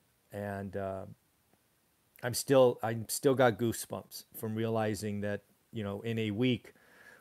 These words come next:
we did enough things together to produce a positive impact score over a million. Go check out the video. It was pretty awesome. And then the community video. That is often the funnest video for me to produce every week. It's not only the capstone to the week,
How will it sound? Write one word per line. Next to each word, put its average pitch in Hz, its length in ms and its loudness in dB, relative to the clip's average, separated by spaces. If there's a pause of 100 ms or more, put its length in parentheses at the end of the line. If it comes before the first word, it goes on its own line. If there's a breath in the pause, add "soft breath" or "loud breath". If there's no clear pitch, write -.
we 123 120 2
did 123 160 4
enough 117 400 2
things 123 220 2
together 110 440 2
to 92 120 -8
produce 110 360 -2
a 101 60 -8
positive 104 500 -4
impact 107 440 -6
score 101 320 -4
over 98 260 -4
a 92 40 -6
million. 98 520 -6
Go 113 140 2
check 120 240 -2
out 110 160 0
the 101 140 -8
video. 101 360 -4
It 95 80 -10
was 98 140 -8
pretty 101 260 -6
awesome. 98 380 -8 (680 soft breath)
And 135 100 2
then 165 160 10
the 165 100 6
community 151 500 4
video. 104 420 2
That 127 180 4
is 123 160 0
often 123 380 0
the 110 60 -4
funnest 120 400 -4
video 117 320 0
for - 160 -10
me 113 140 -2
to 104 80 -6
produce 120 460 0
every 117 280 0
week. 120 260 0
It's - 160 -12
not 113 160 -4
only 110 240 -4
the 101 80 -6
capstone 113 680 0
to - 120 -8
the 107 80 -4
week, 135 320 2